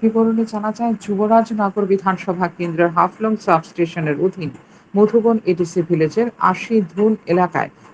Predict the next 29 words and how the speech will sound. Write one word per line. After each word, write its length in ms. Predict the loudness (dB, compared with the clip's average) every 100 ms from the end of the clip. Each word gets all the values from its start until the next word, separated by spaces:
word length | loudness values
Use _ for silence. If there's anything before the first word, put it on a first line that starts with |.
| 0
বিদ্যুতের 440 | 2 2 0 -2
সমস্যা 460 | -4 -6 -6 -4 -4
দেখা 260 | -6 -4
দেয়। 160 | -6 -6 -12 -20 -4
এ 100 | -2
সমস্যা 420 | -2 -4 -4 -8
সমাধানের 500 | -6 -4 -4 -4 -6 -6
জন্য 160 | -4 -4
বিদ্যুৎ 340 | -2 -4 -2
দপ্তরের 400 | -2 -2 0 0
অস্থায়ী 420 | 0 -4 -4 -2 -2
কর্মী 240 | -2 -2 0
হরিচরণ 500 | 0 -2 0 -2 0
নাথ 220 | -2 -2 -6 -20 _
সোমবার 420 | -4 0 2 4 2
মধুবন 540 | 0 0 0 0 -2 -2
এডিসি 480 | 0 0 0 -2 -4
ভিলেজের 500 | -2 -2 -2 -4 -6 -10 -20 -2
আশি 300 | -2 0 -6
ধুন 160 | -4 -6 -4
এলাকায় 380 | -4 -4 -6 -6
যান। 200 | -8 -8 _ -20 -20
সেখানে 440 | -2 0 2 0 0
গিয়ে 400 | 2 2 4 2
তারা 260 | 0 0 2
দেখতে 380 | 2 -2 0 0
পায় 260 | 2 -2 -4 _ _ _ _
সেখানে 460 | -8 -6 -2 -2 -4 -4
লাইনের 540 | 2 4 4 4 4